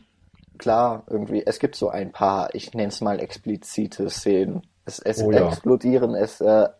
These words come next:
Speaker 1: es gibt Blut in dem Film. Das ist aber alles nicht so schlimm. Ich weiß gar nicht, hat,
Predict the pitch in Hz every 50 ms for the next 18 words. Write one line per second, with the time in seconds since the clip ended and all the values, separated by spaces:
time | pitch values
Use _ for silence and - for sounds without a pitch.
0 | _ - - - - _ - 147 - - - _ 110 104 101 107 113 - 104 104
1 | 107 104 104 - - 107 110 120 127 - _ _ _ _ _ - 107 110 131 131
2 | 131 117 92 95 113 120 - - - 95 98 92 - - 117 127 147 139 117 -
3 | - 104 107 - - 107 101 98 95 - - 113 113